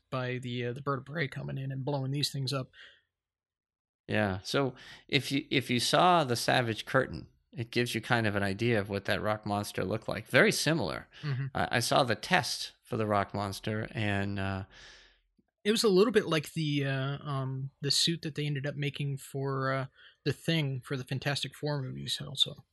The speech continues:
Speaker 2: Yeah, yeah, that, that's true. It had steam coming out of it.
Speaker 1: Mm-hmm.
Speaker 2: Um, it, it, it, you know, it kind of th-, thumbled around. Now, they, they were going to, to make quite a few of these things,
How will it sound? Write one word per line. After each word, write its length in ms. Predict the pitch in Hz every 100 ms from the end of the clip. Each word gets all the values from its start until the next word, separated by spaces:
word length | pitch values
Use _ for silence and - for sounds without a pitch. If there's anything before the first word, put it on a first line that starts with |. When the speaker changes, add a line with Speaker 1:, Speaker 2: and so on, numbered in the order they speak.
| _ _ _ _ -
Speaker 2:
Yeah, 560 | 143 - - 269 202 165 -
yeah, 140 | 151
that, 240 | - 147 -
that's 180 | 156
true. 320 | - 123 107 -
It 120 | 120
had 220 | 123 110
steam 300 | - 156 160
coming 340 | 139 123 107 95
out 160 | 87
of 80 | 92
it. 200 | 107 - - - - - _ -
Speaker 1:
Mm-hmm. 400 | 107 101 113 131
Speaker 2:
Um, 200 | 95 92
it, 220 | - 117 -
it, 160 | 117 -
it, 160 | -
you 140 | - 127
know, 120 | 110
it 80 | 110
kind 220 | 143 127
of 160 | 120
th-, 200 | - -
thumbled 280 | 127 139 120
around. 240 | 110 117 120
Now, 80 | 117
they, 260 | 120 120 - - - - _
they 120 | 131
were 100 | 127
going 320 | 123 156 160
to, 580 | 139 - 135 123 120 117 -
to 120 | 117
make 260 | 117 120
quite 220 | - 143 123
a 60 |
few 260 | 101 151 156
of 80 | 101
these 240 | 95 -
things, 460 | 95 78 92 107